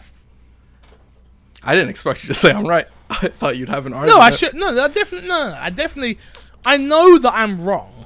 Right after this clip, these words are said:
Speaker 2: Like, there's no,
Speaker 1: Okay.
Speaker 2: there's, there's, there's certain games out there in the world that you know are good games. Portal.
Speaker 1: Okay.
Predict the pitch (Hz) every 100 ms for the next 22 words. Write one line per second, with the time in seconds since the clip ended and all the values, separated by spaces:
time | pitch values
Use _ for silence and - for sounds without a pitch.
0 | - 190 196 226 226 277 277 226 202 202
1 | 175 - - - - 320 330 269 330 -
2 | 392 392 339 311 240 220 220 143 139 123
3 | 123 101 67 123 - - - _ _ _
4 | 208 190 226 220 247 240 196 165 196 143
5 | 170 104 - - - - 311 202 180